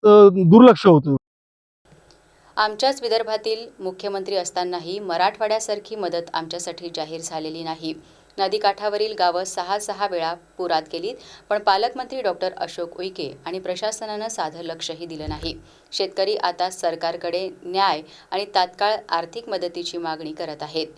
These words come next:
Speaker 2: त्यांच्या मदतीसाठी शासन आणि प्रशासन पुढे येतं का, हे पाहणं महत्त्वाचं ठरणार आहे.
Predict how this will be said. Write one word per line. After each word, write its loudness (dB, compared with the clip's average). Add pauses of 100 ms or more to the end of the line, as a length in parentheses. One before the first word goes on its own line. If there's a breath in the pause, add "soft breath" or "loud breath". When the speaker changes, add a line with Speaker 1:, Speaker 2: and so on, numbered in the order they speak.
(200)
Speaker 2:
त्यांच्या -6
मदतीसाठी -8
शासन -4 (140)
आणि -8
प्रशासन -8
पुढे -10
येतं -10
का, -6 (300 soft breath)
हे -4
पाहणं -4 (200)
महत्त्वाचं -10
ठरणार -12
आहे. -8